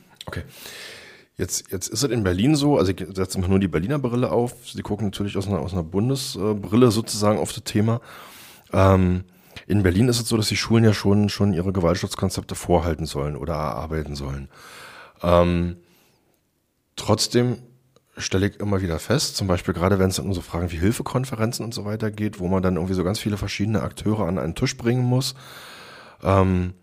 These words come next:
dass du daran ganz oft scheitert, dass du da in diesem Prozess große Probleme gibt. Ähm, wo müsste man da vielleicht ansetzen, vielleicht gesetzgeberisch, vielleicht mit anderen Mitteln, damit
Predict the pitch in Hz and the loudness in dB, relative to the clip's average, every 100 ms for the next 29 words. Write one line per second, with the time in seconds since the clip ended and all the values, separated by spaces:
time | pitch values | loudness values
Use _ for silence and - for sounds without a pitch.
0 | _ _ _ 92 90 92 101 127 131 107 | _ _ _ -4 -2 -2 0 2 2 2
1 | 131 - - - 113 117 85 92 90 104 | 0 -4 -6 -2 0 2 2 0 0 0
2 | 98 107 120 - 107 - 110 - - 120 | 0 -2 -4 -4 -4 -2 -2 -2 0 0
3 | 127 117 - 98 98 104 90 82 - - | 0 -4 -8 -4 0 0 -2 -6 -10 -16
4 | - - - - - - - 90 90 82 | -18 -20 -20 -20 -20 -16 -4 -2 0 0
5 | 95 127 131 - 104 92 95 139 - 113 | 2 2 0 -2 -2 0 0 0 0 2
6 | 107 - - 113 143 131 131 - 131 - | 2 0 -2 0 0 0 0 -2 -4 -4
7 | 80 - 73 85 - - 139 135 123 131 | -4 -4 -2 -2 -2 -4 -4 -2 -4 -4
8 | - - 82 92 - - - 104 127 127 | -4 -6 -4 -4 -6 -8 -6 -2 0 2
9 | 120 120 127 120 117 104 95 98 | 2 2 2 0 0 0 0 0